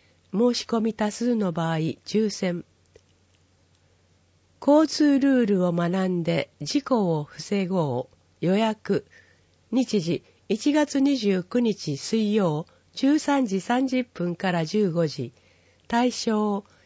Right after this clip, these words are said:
市内在住のおおむね六十歳以上の方。定員先着二十名。初めての朗読講座、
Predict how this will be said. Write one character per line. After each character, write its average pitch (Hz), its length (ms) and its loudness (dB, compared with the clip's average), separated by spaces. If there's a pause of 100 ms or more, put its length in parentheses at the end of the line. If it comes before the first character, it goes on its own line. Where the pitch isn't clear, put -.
市 - 220 0
内 240 240 4
在 220 260 0
住 220 320 0
の 202 240 -2 (260)
お 262 180 6
お 277 40 4
む 262 140 4
ね 247 320 0
六 208 240 -2
十 302 160 0
歳 247 420 2
以 240 40 0
上 175 260 0
の 156 160 -4
方。 143 360 -6 (680)
定 240 260 4
員 214 420 2
先 269 300 2
着 202 500 -2
二 202 140 0
十 240 300 0
名。 131 340 -4 (1900)
初 247 340 4
め 269 160 6
て 202 140 0
の 175 180 0
朗 254 260 4
読 254 300 2
講 185 260 2
座、 131 240 -4